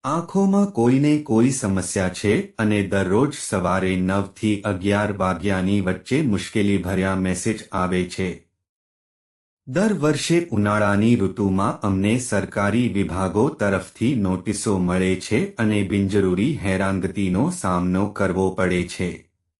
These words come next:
જો કોઈ મજબૂરીના કારણે તમારું ટોયલેટ દક્ષિણ દિશામાં છે તો તેની અસર ઓછી કરવા માટે ટોયલેટના દરવાજા પર તાંબાનું પાન લગાવવાથી થોડી રાહત મળે છે.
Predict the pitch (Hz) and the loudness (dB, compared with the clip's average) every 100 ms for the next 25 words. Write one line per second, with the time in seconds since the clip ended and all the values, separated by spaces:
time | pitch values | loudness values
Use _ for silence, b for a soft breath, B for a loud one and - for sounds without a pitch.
0 | _ _ _ _ _ _ _ _ _ 120 | _ _ _ _ _ _ _ _ _ -4
1 | 147 214 214 190 208 170 117 110 104 127 | 2 2 4 4 4 4 2 2 2 4
2 | 143 143 147 151 98 95 92 98 151 180 | 4 4 2 0 -2 0 0 2 0 0
3 | 101 101 101 101 123 131 104 101 104 147 | -2 2 2 2 -2 -2 0 2 2 0
4 | - 104 120 101 - 147 123 101 - 92 | -4 -2 -2 -2 -2 0 0 -2 -2 -2
5 | 92 90 90 - 101 104 - 101 98 98 | 0 -2 -4 0 0 0 0 -2 0 -2
6 | 90 101 160 - 98 113 127 - 107 101 | 0 0 -2 -2 -4 -2 -4 -2 -2 -2
7 | - 147 151 95 92 92 92 90 90 117 | -2 -4 -2 -2 -2 -2 0 -2 -2 -4
8 | 180 98 95 98 190 95 95 - 98 95 | -2 -2 0 0 -2 -4 -2 -2 -2 -2
9 | 92 92 92 92 90 120 - 101 90 90 | 0 -2 -2 -4 -2 -4 -4 -4 -2 -2
10 | 92 92 92 95 98 98 151 113 95 92 | -2 0 -2 -2 -2 -2 0 0 0 0
11 | 101 92 92 90 - 113 170 - 101 104 | -2 -2 -2 -4 -2 -2 -2 -4 -2 0
12 | 147 104 90 87 110 - 90 92 92 90 | 0 0 -2 -2 -6 -2 -2 0 0 -2
13 | - 90 - | -6 -8 -8